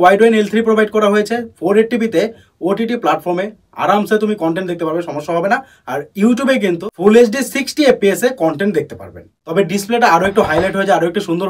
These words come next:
হয়ে যায় ম্যাজিক রিং এর সাপোর্ট দেওয়ার কারণে, যা প্রায় iPhone-এর ডাইনামিক আইসল্যান্ডের মতো লাগে দেখতে। তবে ডাইনামিক আইসল্যান্ডের কাজের মতো কাজ না করলেও ফোনে কথা বলার সময় ম্যাজিক রিং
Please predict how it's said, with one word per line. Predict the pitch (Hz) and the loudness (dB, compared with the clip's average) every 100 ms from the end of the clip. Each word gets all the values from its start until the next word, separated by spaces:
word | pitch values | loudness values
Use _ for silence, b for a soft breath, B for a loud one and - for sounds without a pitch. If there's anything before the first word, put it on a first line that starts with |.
| 185 | -4
হয়ে | 180 | -2
যায় | 160 247 b b - 151 | 0 0 b b -10 0
ম্যাজিক | 180 180 240 175 | 2 2 -2 0
রিং | 175 202 | 0 0
এর | 208 | 0
সাপোর্ট | 170 175 156 | 0 0 0
দেওয়ার | 151 123 | 0 -2
কারণে, | 110 101 98 - | -6 -10 -12 -2
যা | 175 175 | 0 4
প্রায় | 202 - 156 170 | 4 4 2 0
iPhone-এর | 170 196 196 | 2 0 2
ডাইনামিক | 165 180 220 233 190 | 2 4 4 6 4
আইসল্যান্ডের | 175 185 185 175 | 4 -2 -2 -2
মতো | 170 165 | 0 0
লাগে | 147 151 | 0 0
দেখতে। | 139 139 190 196 | -4 -6 -8 -2
তবে | 151 180 156 | 0 0 0
ডাইনামিক | 160 202 226 190 | 2 0 4 2
আইসল্যান্ডের | 170 202 208 196 | 2 0 0 0
কাজের | 151 180 185 | -2 -2 -2
মতো | 185 165 | -4 0
কাজ | 165 165 151 | 0 0 2
না | 196 | 2
করলেও | 208 185 147 202 - | 4 2 0 -4 -4
ফোনে | 170 196 | 0 2
কথা | - 185 | 2 2
বলার | 202 196 | 2 0
সময় | 208 196 | 0 -2
ম্যাজিক | 156 175 | -2 -4
রিং | 175 | -6